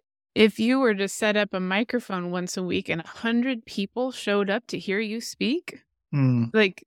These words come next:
Speaker 1: that would mean something, right?
Speaker 2: Yeah.
Speaker 1: <laughs> Like, like, that's a, that's a lot of people giving you an hour or a half hour of their week. And so don't diminish that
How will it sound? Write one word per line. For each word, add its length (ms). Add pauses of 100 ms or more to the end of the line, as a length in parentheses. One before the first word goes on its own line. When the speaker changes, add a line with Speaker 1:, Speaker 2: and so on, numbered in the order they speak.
Speaker 1:
that 220
would 120
mean 300
something, 460
right? 320 (420)
Speaker 2:
Yeah. 300
Speaker 1:
<laughs> 60
Like, 120 (560)
like, 100
that's 200
a, 160
that's 220
a 60
lot 200
of 100
people 360
giving 440
you 220
an 220
hour 240
or 200
a 60
half 340
hour 320
of 200
their 180
week. 460
And 200
so 240
don't 420 (560)
diminish 840 (200)
that 380